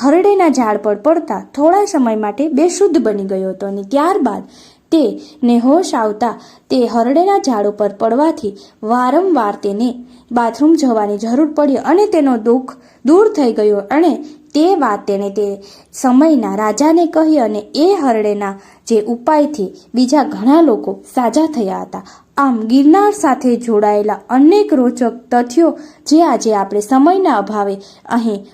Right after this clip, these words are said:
હું આ વીડિયો પૂરો કરું છું, પરંતુ બીજા ભાગમાં તમને ગિરનારના રોચક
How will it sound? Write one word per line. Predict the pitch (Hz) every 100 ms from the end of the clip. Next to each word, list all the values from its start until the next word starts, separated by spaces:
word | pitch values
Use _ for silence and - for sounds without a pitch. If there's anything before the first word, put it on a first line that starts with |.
| _
હું | 226 220
આ | 208 185
વીડિયો | 190 226 226 208 - - _ _ _ _ -
પૂરો | 247 302
કરું | 349 349 359
છું, | 359 370
પરંતુ | 370 220 208 208
બીજા | 208 254 330 381
ભાગમાં | 302 214 208 196
તમને | 202 202 202
ગિરનારના | 214 269 302 359 359 359
રોચક | 254 226 -